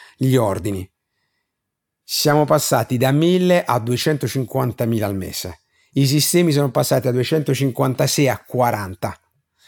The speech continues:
Siamo stati i primi in Europa, al mondo, a lanciare l'internet a consumo.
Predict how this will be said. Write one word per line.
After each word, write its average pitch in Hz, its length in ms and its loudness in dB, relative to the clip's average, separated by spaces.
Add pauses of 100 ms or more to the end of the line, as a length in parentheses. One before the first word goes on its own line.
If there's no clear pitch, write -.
(280)
Siamo 156 260 2
stati 156 320 0
i 151 60 -2
primi 190 320 4
in 160 60 2
Europa, 156 640 2
al 135 200 2
mondo, 160 580 2
a 123 120 0
lanciare 120 680 -2 (440)
l'internet 160 880 2
a 143 160 -2
consumo. 131 640 -2